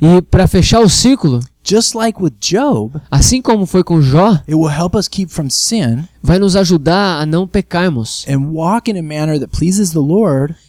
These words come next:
Speaker 1: E andar num caminho que agrade ao Senhor.
Speaker 2: Whether things are really hard in our life or things are really peachy.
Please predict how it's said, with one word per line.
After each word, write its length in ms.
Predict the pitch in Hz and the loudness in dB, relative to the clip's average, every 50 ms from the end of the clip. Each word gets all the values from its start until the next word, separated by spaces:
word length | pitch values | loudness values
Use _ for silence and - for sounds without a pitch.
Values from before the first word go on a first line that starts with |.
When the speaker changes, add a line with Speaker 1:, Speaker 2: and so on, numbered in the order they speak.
| _ _ - | _ _ 0
Speaker 1:
E 120 | 156 180 | 2 2
andar 420 | 196 190 175 160 180 202 233 233 | 2 2 2 0 0 0 0 0
num 140 | 214 196 190 | 0 0 -2
caminho 520 | 175 185 170 156 160 180 202 220 214 190 165 | 0 -2 -2 0 0 0 0 2 0 0 0
que 120 | - - | 0 0
agrade 420 | 175 165 143 143 156 170 196 208 208 | 0 0 2 2 2 4 4 4 2
ao 60 | 190 | 2
Senhor. 520 | 165 - 180 156 143 147 156 175 180 160 120 - | 2 2 2 2 2 2 2 4 4 4 4 2
Speaker 2:
Whether 260 | 139 151 160 165 156 | 2 2 2 2 0
things 280 | - - 190 190 175 170 | -2 -2 -2 -2 0 0
are 100 | 170 160 | 0 2
really 280 | 143 165 190 190 185 156 | 2 2 4 2 2 0
hard 300 | 120 143 151 160 180 196 | 0 -2 -2 0 0 0
in 100 | 196 202 | -2 -2
our 160 | 208 202 208 202 208 | 0 0 0 0 -2
life 160 | 226 233 - 170 | -2 -4 -4 -6
or 60 | 147 | -6
things 240 | - 180 180 165 175 | -4 -6 -4 -2 0
are 100 | 180 180 | 0 0
really 220 | 185 196 202 208 | 2 0 0 -2
peachy. 480 | 180 - 226 247 240 - - 127 95 | -2 -2 -2 0 0 -2 -8 -8 -12